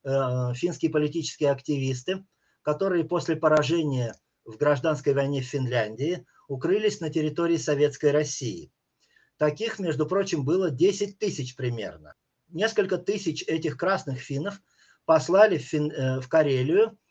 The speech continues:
э, строить, э, карельскую автономию. Первоначально она называлась «Карельская трудовая коммуна». И вот когда встал вопрос о языке, э, то почему-то там выбрали финский язык. Ну, потому что у финского языка существовала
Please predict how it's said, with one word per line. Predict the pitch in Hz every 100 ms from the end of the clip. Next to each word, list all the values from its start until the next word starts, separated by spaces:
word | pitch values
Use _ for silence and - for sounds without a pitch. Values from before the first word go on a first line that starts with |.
| _ _ 147
э, | 139 143 143 147
строить, | - 170 175 202 208 - _ _ _
э, | 147 135 135 135
карельскую | 127 160 175 - 160
автономию. | 151 - 151 139 107 95 87 _
Первоначально | - 135 139 143 170 165 147
она | 135 139
называлась | 127 135 135 127
«Карельская | 135 143 143 - 127
трудовая | 131 131 123 123 123 123
коммуна». | 139 143 139 104 87 - _ _ _ _ _ _ _
И | 147
вот | 160
когда | 185 170 196
встал | 185 - 190 175
вопрос | 170 180 170 175
о |
языке, | 170 165 165 170 - 240 233 _ _ _ _ _
э, | 143 135
то | 131 165
почему-то | 165 - 175 196 208 214
там | 202 170
выбрали | 160 185 196 185
финский | - 185 185 139 - 175
язык. | 175 156 143 104 - _ _ _
Ну, | 151
потому | 165 175 175 190
что | 185
у | 156
финского | 196 185 160
языка | 160 147 156 165
существовала | - 151 - 160 156 151 139 127